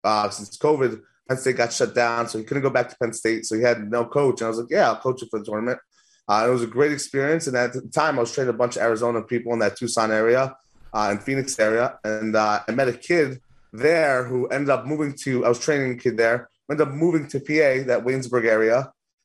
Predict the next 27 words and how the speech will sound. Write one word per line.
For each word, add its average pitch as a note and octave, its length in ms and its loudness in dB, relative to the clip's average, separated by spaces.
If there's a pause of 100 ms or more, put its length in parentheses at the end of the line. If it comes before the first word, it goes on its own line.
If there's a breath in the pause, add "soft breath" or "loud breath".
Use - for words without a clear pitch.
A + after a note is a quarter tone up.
(260)
and A#2+ 400 0
training D#3 320 0
him. D#3+ 220 2
And C#3 120 -2
then B2+ 320 -2 (260)
he, E3 260 0 (160)
he F3 140 0
gave F3 160 4
me C#3+ 60 0
a C3 40 -2
call B2+ 180 0
and B2 100 0
said, C#3+ 120 0
"Hey, E3+ 120 4
Super E3 320 0
thirty-two D3 160 -6
is - 280 -10
coming D#3 180 2
up. D3 80 -2
I C3+ 60 2
have C#3 120 0
some B2 320 -4
high-level B2+ 380 0
guys B2+ 320 0
here, C3 400 0
you A#2+ 60 0
know, A2 140 0